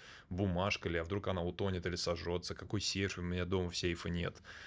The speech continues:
там облачное хранилище, а какое, какому можно доверять или нет, ну, то есть это всё вот, как бы, это всё вызывает такой уровень стресса, что думаешь, да пошло оно нахер.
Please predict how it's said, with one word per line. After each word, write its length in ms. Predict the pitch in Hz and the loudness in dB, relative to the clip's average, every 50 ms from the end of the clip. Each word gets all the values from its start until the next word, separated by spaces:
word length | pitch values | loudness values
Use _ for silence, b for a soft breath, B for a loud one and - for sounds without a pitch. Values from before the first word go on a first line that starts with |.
| B B B - | B B B 0
там 240 | - 98 92 95 98 | 2 2 2 4 2
облачное 380 | 110 107 110 101 - - 110 | 2 2 2 0 0 0 0
хранилище, 540 | - - 107 101 98 95 92 - - - 90 | 2 4 4 4 6 4 2 2 2 2 0
а 20 | |
какое, 440 | 87 - 110 95 - - 98 92 90 | 2 2 0 0 4 4 6 6 6
какому 300 | 90 - 85 - 110 110 | 6 2 0 2 2 4
можно 340 | 107 107 104 101 92 92 95 | 4 6 4 4 4 4 4
доверять 400 | 90 95 90 90 90 85 85 - | 4 6 6 6 4 4 2 2
или 100 | 95 92 | 0 2
нет, 120 | 101 98 95 | 2 4 4
ну, 60 | 101 | 4
то 60 | 98 113 | 4 4
есть 120 | 107 - | 4 4
это 160 | 113 107 - 101 | 2 2 2 -2
всё 260 | - - 123 120 113 | 2 4 6 6 6
вот, 240 | 101 95 90 - - | 6 4 2 2 0
как 180 | - 107 92 90 | -2 -2 0 0
бы, 100 | 95 95 | 0 0
это 160 | 92 - 98 | 0 0 0
всё 180 | - - 123 | 2 4 4
вызывает 440 | 110 98 95 95 104 104 107 95 - | 4 4 2 2 4 6 6 4 4
такой 260 | - 92 - - 123 | 2 0 2 4 6
уровень 300 | 117 104 98 95 90 92 | 6 6 6 4 4 2
стресса, 420 | 90 - - - 151 160 - - 101 | 0 0 2 2 4 4 4 2 0
что 160 | - - 101 | -2 -4 0
думаешь, 240 | 92 98 85 82 80 | 0 0 0 0 -2
да 80 | 85 | -2
пошло 320 | 80 87 90 - - 127 131 | 0 0 0 2 4 4 6
оно 40 | 123 113 92 | 6 4 4
нахер. 240 | - - - - | 2 0 -6 -10